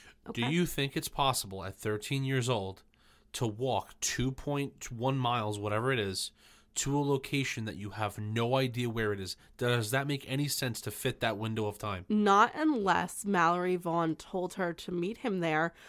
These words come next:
Speaker 2: but then there's no records of the two of them ever having had communication.
Speaker 1: Right, so no communication, doesn't know where the person lives.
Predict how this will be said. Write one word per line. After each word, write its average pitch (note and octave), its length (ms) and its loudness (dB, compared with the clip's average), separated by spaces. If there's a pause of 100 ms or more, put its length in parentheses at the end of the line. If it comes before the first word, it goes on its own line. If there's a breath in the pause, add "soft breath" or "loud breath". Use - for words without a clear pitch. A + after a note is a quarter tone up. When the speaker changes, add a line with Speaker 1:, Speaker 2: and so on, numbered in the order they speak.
(180 loud breath)
Speaker 2:
but G#3+ 100 2
then A3 140 6
there's G#3 260 4
no G#3+ 300 6
records G3 480 2
of F3+ 100 -2
the F3+ 100 -4
two G3+ 260 0
of F#3 100 0
them F3+ 300 0
ever F#3 300 2
having F3 440 0
had D#3+ 320 -4
communication. F#3+ 880 -4
Speaker 1:
Right, A2+ 260 0
so A#2+ 220 2
no A2 280 -2
communication, C3 800 -2 (500 soft breath)
doesn't D3 360 4
know D#3 160 4
where C#3+ 220 4
the C3 100 -4
person A#2 500 -2
lives. G2 420 -4